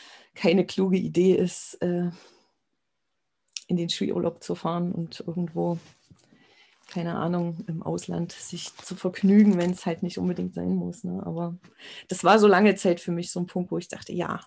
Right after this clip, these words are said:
das ist das nächste große Highlight in meinem <laughs> Leben." Das ist es dann halt jetzt doch nicht.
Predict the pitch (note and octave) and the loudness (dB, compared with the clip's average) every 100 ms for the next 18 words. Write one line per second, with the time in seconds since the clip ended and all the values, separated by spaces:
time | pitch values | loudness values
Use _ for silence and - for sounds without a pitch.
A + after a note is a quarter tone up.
0 | _ - - - - D#3+ F3+ F3+ - F3+ | _ -14 -12 -14 -10 -4 -2 -2 -4 -6
1 | - F3 F3 F3 F#3 F3+ - F3 F3 F3+ | -4 -2 0 0 2 0 -2 -2 0 -2
2 | - G#3+ G#3+ C#4+ - F4 - - - A4 | 6 6 6 4 2 -4 -8 -8 -6 -8
3 | - - _ _ _ _ - F#3 - - | -10 -18 _ _ _ _ -2 -2 -4 -6
4 | F#3+ F3 - - E3+ F3 E3+ E3 D#3 - | -6 -6 -10 -2 -2 0 -4 -4 -8 -8
5 | E3 E3+ F3 - | -8 -8 -12 -16